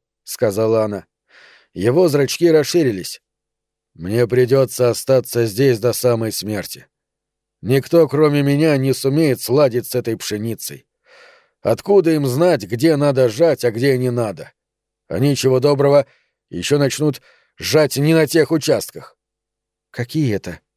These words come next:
не те участки?" "А, никакие", — ответил он, медленно прожевывая кусок. "Неважно, какие". Он в сердцах стукнул вилкой о стол.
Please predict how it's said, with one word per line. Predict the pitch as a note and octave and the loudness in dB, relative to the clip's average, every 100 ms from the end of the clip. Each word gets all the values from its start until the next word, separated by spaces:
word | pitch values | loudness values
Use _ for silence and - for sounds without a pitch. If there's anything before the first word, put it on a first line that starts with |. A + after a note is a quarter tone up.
| - | -6
не | B2+ C#3+ C#3 | 0 2 0
те | - A#2+ | 0 0
участки?" | G#2+ - G#2 - - F2+ _ _ _ _ _ _ _ _ _ | 0 -2 -4 -6 -12 -16 _ _ _ _ _ _ _ _ _
"А, | - E3+ C3+ | 2 4 4
никакие", — | B2+ C3+ C#3 B2+ G#2+ F2+ - _ _ _ _ _ | 2 0 0 -2 -4 -10 -12 _ _ _ _ _
ответил | G#2+ A2 B2 C3+ A#2+ D3 | -2 0 2 2 2 0
он, | D3+ F#2+ _ | 0 -6 _
медленно | F#2 C3+ D3 C3 B2+ | -4 0 2 2 -2
прожевывая | A#2+ C3 A2+ B2+ G#2+ G#2+ G#2 | 0 0 0 0 0 -2 -4
кусок. | A2+ - - - _ _ _ _ - | -8 -12 -14 -18 _ _ _ _ -6
"Неважно, | B2 F3 G3 F3+ G#2+ G#2+ F#2 E2 | 0 2 4 4 0 -6 -14 -12
какие". | F#2+ A2+ A2+ F#2 C#2+ _ _ _ _ _ _ _ _ | -6 -6 -4 -8 -10 _ _ _ _ _ _ _ _
Он | - A#2 | -4 -2
в | A#2+ | 0
сердцах | C#3+ B2 F3 D3+ | -2 0 0 0
стукнул | - E3 C#3+ D3 C3 | 0 -6 0 0 2
вилкой | D3+ D3+ B2+ A#2 | 2 0 0 -2
о | |
стол. | - F#2+ D#2+ | -4 -8 -10